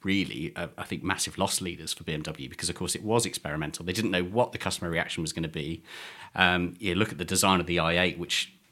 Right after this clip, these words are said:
when it came out, everyone kind of went, "Whoa, <laughs> like, that's a, that's a radically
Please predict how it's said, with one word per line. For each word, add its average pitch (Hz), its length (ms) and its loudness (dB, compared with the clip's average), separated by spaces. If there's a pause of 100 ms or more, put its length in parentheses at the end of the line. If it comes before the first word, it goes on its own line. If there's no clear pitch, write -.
(200)
when 101 200 6
it - 80 0
came 82 180 0
out, 90 160 6
everyone 80 240 -2
kind 80 160 0
of 78 80 -6
went, 78 180 -4 (100)
"Whoa, 82 560 0
<laughs> - 40 -10
like, 87 240 4
that's - 260 6
a, 82 120 6 (160)
that's 113 220 6
a 90 60 4
radically 85 760 6